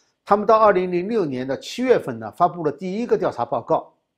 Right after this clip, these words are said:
然后呢，他们就到各地去演讲，就开座谈会、开那个研讨会。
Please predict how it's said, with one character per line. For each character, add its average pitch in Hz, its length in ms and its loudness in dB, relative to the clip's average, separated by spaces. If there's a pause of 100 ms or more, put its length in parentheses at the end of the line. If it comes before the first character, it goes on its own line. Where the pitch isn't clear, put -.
(400)
然 185 240 4
后 240 160 2
呢， 156 180 0
他 151 140 -4
们 175 100 -2
就 160 120 0
到 151 120 0
各 175 220 2
地 156 140 -4
去 - 180 -12
演 123 180 -4
讲， 135 200 -8 (340)
就 - 140 -12
开 160 180 0
座 156 300 -4
谈 139 160 -2
会、 143 260 -2 (260)
开 151 280 4
那 143 160 -4
个 113 280 -8 (1000)
研 160 240 -2
讨 98 140 -8
会。 - 380 -4